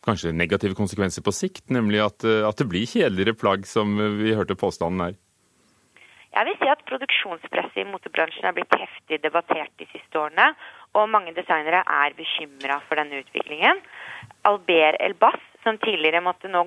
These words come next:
Speaker 2: gå av som sjefdesigner i motehuset Lanvin, han har jo snakket åpenhjertig om hvordan de nye produksjonskravene setter helt urimelige krav til konstant fornyelse.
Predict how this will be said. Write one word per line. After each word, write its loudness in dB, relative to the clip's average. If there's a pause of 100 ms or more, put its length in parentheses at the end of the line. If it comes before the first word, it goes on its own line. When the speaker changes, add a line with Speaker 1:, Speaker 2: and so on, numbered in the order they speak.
Speaker 2:
gå 4
av 4
som -4
sjefdesigner -2 (160)
i -12
motehuset -10
Lanvin, 4 (320)
han 4
har 6
jo -6
snakket -4
åpenhjertig 2
om 2
hvordan 4
de -4
nye -10
produksjonskravene -2
setter 0 (160)
helt 0
urimelige -4
krav 4 (160)
til 0
konstant -6
fornyelse. 2